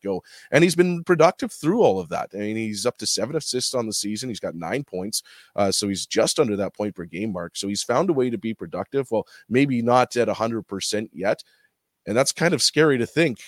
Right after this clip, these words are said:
what he could be when he does have maybe a full season of hockey under his belt in the pro ranks and is able to build out that frame. He, he's kind of a slight guy, and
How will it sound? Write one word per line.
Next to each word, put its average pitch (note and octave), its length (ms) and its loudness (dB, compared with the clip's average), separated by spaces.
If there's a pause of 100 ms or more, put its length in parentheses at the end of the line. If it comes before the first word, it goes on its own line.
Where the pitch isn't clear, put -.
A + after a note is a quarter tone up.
(380)
what B2+ 280 2
he C3 180 -6
could A#2 160 -4
be D3 260 0
when A2+ 420 -2
he A#2+ 340 -4 (120)
does C#3 280 0
have A2+ 280 2 (300)
maybe D3 300 0
a G2 100 0
full D3+ 460 2
season C#3 460 -2
of G#2+ 120 -4
hockey A#2+ 400 0
under G#2 220 -4
his G2 100 -6
belt B2 340 0
in G#2+ 100 -8
the G2+ 80 -6
pro A2+ 340 -2
ranks A2+ 360 -2
and F#2 120 -10 (240)
is G2+ 160 -2
able A#2+ 240 -2
to - 100 -6
build A#2+ 320 0
out A#2+ 180 4
that G#2+ 220 -2
frame. G#2 420 -6
He, G2 200 -4
he's G2+ 180 -4
kind G#2+ 180 -6
of A#2+ 60 -8
a B2+ 60 -4
slight A#2+ 440 0
guy, G#2+ 280 2
and G2+ 200 -4